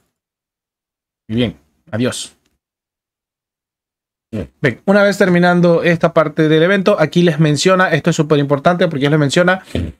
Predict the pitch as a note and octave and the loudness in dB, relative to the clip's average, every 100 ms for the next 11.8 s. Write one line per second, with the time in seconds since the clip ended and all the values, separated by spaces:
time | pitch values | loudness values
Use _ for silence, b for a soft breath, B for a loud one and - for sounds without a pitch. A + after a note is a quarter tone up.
0 | _ F#3 F#3 F#3 E3+ E3+ E3+ E3+ D#3+ D3+ | _ 0 2 0 0 2 2 2 2 2
1 | D#3 D#3 C#3+ C3+ C3+ F#3 F3+ F3+ B B | 2 0 0 0 0 0 0 -2 B B
2 | B _ _ - D#3+ D#3+ E3 F#3+ F#3+ E3 | B _ _ 0 0 2 2 2 2 2
3 | D#3+ D#3 F3 F3 F3+ E3+ E3 E3 D#3+ D#3 | 0 2 2 0 2 2 2 2 2 2
4 | C#3+ D3 D3+ D#3 F3+ F3 E3+ D3 C#3+ C#3 | 2 2 2 2 0 0 0 0 0 0
5 | D#3 E3 D#3+ - _ _ - F#3+ F3+ D3+ | 2 2 0 -6 _ _ -2 -2 0 2
6 | D#3+ E3+ D#3+ C3+ - D3+ D#3+ C3+ B2+ B2+ | 2 2 0 0 0 2 2 2 2 2
7 | C#3 - C#3+ - C#3 C#3 E3+ F3 C3+ - | 0 0 -2 0 0 2 2 2 -2 -6
8 | B B B _ _ _ - D3 D#3 D3+ | B B B _ _ _ -8 0 2 2
9 | D3 E3 F3 E3+ - D3+ C#3+ D#3 D#3 C#3+ | 2 2 2 0 0 0 2 2 2 0
10 | A2 A#2 D#3+ E3+ D#3 B2+ F3 F3 D#3 D#3+ | 0 2 2 2 0 2 2 2 2 2
11 | D#3 D3 D3+ D3+ F3 G3+ F3+ G3 | 2 2 0 0 0 2 0 -2